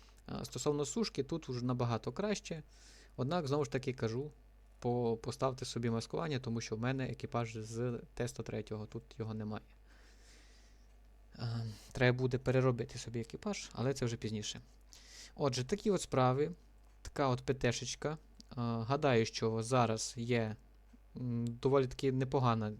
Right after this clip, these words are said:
пропозиція, попри те, що це повна вартість десять тисяч золота, однак за золото вона продається доволі рідко, тому, в принципі, думаю, можна брати.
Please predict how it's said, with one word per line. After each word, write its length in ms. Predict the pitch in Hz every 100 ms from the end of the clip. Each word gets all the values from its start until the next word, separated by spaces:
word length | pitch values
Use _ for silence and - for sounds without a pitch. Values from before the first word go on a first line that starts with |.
| -
пропозиція, 720 | - 120 147 247 233 - 165 160 - - -
попри 240 | 151 151
те, 140 | 151
що 140 | 127 123
це 140 | -
повна 320 | 127 135 120
вартість 440 | 113 113 110 - 110
десять 360 | 117 - 113
тисяч 320 | - 113 117 110
золота, 460 | 202 208 196 151 - - - -
однак 380 | - 135 131 127
за 120 | 120
золото 400 | 127 131 120 113
вона 220 | 113 117 110
продається 400 | 113 117 110 113
доволі 260 | 113 113
рідко, 360 | 143 214 - 170 - - - - - -
тому, 280 | - 139 175
в 100 | 175
принципі, 600 | - 147 156 143 - 135
думаю, 600 | 127 123 127 135 135 143
можна 360 | 123 120 123 127
брати. 360 | 113 110 -